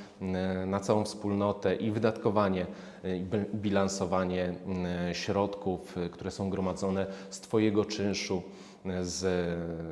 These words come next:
z takiego mieszkania inwestycyjnego. Warto również zwrócić uwagę na to,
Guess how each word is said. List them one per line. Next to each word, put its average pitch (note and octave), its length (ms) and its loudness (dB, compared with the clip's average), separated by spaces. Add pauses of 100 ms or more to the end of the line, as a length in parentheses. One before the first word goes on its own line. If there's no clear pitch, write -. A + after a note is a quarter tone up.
(260)
z - 220 -8
takiego F#2+ 300 -2
mieszkania F2+ 420 0
inwestycyjnego. F2 840 -4 (300)
Warto G2+ 580 6
również F2 460 0
zwrócić F#2 520 -4
uwagę E2+ 360 -4
na F2+ 240 0
to, F#2 300 -2